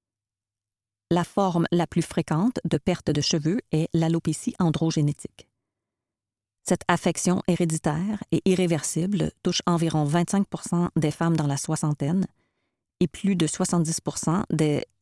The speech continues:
hommes et cinquante-sept pour cent des femmes de plus de quatre-vingts ans, selon le manuel Merck, une référence mondiale en matière d'information médicale. L'alopécie androgénétique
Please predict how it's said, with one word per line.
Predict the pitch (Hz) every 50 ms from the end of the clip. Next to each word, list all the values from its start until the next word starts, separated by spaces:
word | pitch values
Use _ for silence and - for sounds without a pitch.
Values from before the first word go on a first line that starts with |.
| 147 139
hommes | 151 139 156 196 214 -
et | - 156
cinquante-sept | - 185 165 165 151 147 - 180 - -
pour | - -
cent | - - 175 170
des | 160 147 143
femmes | - - - 147 147 180 208 - -
de | - 156
plus | 151 - - 202
de | 165
quatre-vingts | 147 - 151 - - - 147 139 139 131 127
ans, | 123 - - _ _ _ _ _ _ _ _ _ _ _ _ _ _ _ _ _ _ _ -
selon | - - 156 147 147 147
le | 147 139
manuel | 139 139 151 147 151 151 151 147 147 143 143 139 - _ -
Merck, | - 147 147 143 175 226 - _ - - - _ _ _ _ _ _ _ - 170
une | 165
référence | 156 - 156 - 160 147 139 143 -
mondiale | 151 135 135 131 135 131 123 143 165 175 -
en | 170
matière | 156 147 139 - - 151 139 139 - -
d'information | 175 143 151 175 - 143 139 139 127 127 - - 170 - -
médicale. | 160 139 139 - - 151 - - - - _ _ _ _ _ _ _ _ _ _ _ _ _ _ _ _ _ _ _ _ _ _ _ _ _ _ _ _ _ _ _ -
L'alopécie | - 175 202 214 220 226 214 - 208 196 - - - - -
androgénétique | 208 196 180 - 220 220 214 202 185 180 170 160 - - - 220 - -